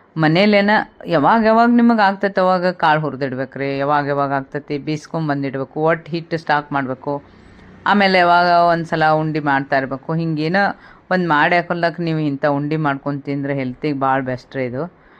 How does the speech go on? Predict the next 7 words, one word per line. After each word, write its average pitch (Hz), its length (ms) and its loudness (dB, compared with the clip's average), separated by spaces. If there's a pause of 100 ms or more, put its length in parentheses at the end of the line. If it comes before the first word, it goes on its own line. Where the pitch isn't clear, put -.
(200)
ಅದಕ್ಕೆ 147 280 0
ನಾನು 139 260 2
ನಿಮಗೆ 139 340 -2
ಹೆಂಗೆ 135 200 -2
ಅನ್ನೋದು 135 260 -2
ಮಾಡಿ 135 260 -2
ತೋರ್ಸಾಕ್ತೀನಿ. 131 680 -6